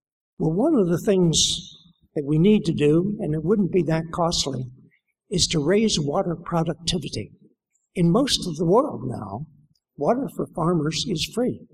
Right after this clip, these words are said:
They do not pay for irrigation water unless they're pumping underground on their own land, and then they do, do pay, but usually they get government subsidies. But we, we have a situation where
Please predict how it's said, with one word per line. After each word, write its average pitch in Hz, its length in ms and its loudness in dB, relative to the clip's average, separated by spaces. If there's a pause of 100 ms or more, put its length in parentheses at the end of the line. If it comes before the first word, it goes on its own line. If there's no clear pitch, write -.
(160)
They 151 200 2
do 196 140 2
not 170 340 0
pay 147 320 -4
for 170 140 -6
irrigation 147 680 0
water 117 320 -8 (200)
unless 165 400 2
they're 143 280 0 (600)
pumping 170 320 0
underground 139 600 -2
on 123 140 -4
their 123 140 -6
own 123 180 -4
land, 123 440 -4
and 151 140 -6
then 127 160 -4
they 123 100 -4
do, 131 260 -2 (320)
do 147 140 -4
pay, 110 400 -4
but 127 140 -4 (280)
usually 170 520 0
they 147 100 -2
get 143 280 -6
government 135 340 -4
subsidies. - 580 -2 (520)
But 170 160 0 (800)
we, 175 520 2
we 170 180 2
have 226 240 2
a 233 80 2
situation 156 840 0
where 156 420 0